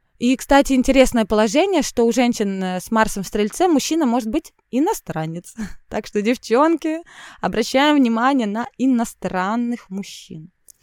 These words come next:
Это может быть ваш, э, ваш избранный и ваш суженый. Следующий у нас знак — Марс в Козероге.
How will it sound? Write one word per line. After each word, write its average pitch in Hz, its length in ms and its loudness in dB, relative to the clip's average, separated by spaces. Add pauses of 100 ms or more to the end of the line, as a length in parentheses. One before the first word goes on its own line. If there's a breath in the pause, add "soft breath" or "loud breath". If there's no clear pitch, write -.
(320 soft breath)
Это 196 220 -4
может 214 260 -2
быть 185 220 -8
ваш, 185 360 -8
э, 185 120 -6
ваш 196 340 -2
избранный 226 460 -4
и 185 140 -8
ваш 185 280 -10
суженый. 165 580 -16 (120)
Следующий 185 520 -6
у 180 40 -8
нас 175 180 -8
знак — 269 320 0
Марс 208 540 -8
в - 100 -20
Козероге. 175 840 -2